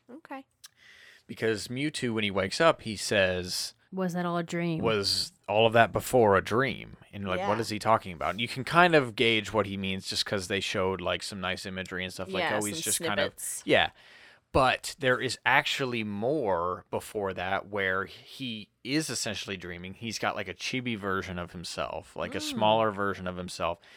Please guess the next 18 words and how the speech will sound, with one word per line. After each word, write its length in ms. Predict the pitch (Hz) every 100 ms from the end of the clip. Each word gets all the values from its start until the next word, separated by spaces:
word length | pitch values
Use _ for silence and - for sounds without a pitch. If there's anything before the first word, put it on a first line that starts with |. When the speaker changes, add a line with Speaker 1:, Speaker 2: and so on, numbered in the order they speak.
| - -
Speaker 2:
And 120 | 110
he 400 | 101 120 113 113 -
essentially 760 | - 127 139 - 123 110 104
meets 480 | 98 101 113 - -
this 260 | 101 92 -
girl, 720 | - 131 104 85 85 87 - -
this 240 | 101 -
young 200 | 101 104
girl 420 | 101 95 92 95 -
who 400 | 101 95 95 95 - _ _ _
he 180 | - 113 98 -
befriends 1000 | 107 - 117 135 101 85 87 98 - - _ _ _ -
in 240 | 117 117
this 400 | 104 90 - - _
dream 500 | 113 123 151 101 92
world, 460 | 87 85 82 - -
Speaker 1:
Mm-hmm. 200 | 196 196
Speaker 2:
right? 420 | 208 196 190 226